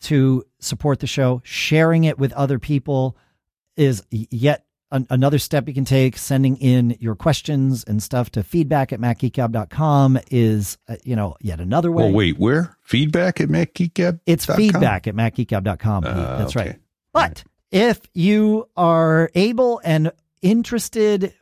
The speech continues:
Speaker 1: we also will happily take your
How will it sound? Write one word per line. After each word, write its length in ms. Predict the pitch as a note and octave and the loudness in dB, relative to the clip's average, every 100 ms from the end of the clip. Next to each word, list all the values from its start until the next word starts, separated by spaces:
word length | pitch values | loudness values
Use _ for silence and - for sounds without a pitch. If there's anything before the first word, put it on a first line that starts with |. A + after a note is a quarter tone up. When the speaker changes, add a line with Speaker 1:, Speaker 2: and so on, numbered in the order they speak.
| _ | _
Speaker 1:
we 320 | D3 E3 D#3 | 0 2 2
also 520 | D#3 E3+ E3+ F#3+ D3+ | 2 0 0 0 0
will 460 | D3+ C#3 C3+ C3 B2 | 0 -2 0 0 -2
happily 760 | A#2 D3+ E3 E3+ E3 D3+ C#3+ | -2 0 0 0 0 2 0
take 500 | - - C3+ B2+ - _ | -2 -2 0 0 -4 _
your 540 | - A#2 A#2+ A#2 A2+ | -6 -2 0 2 0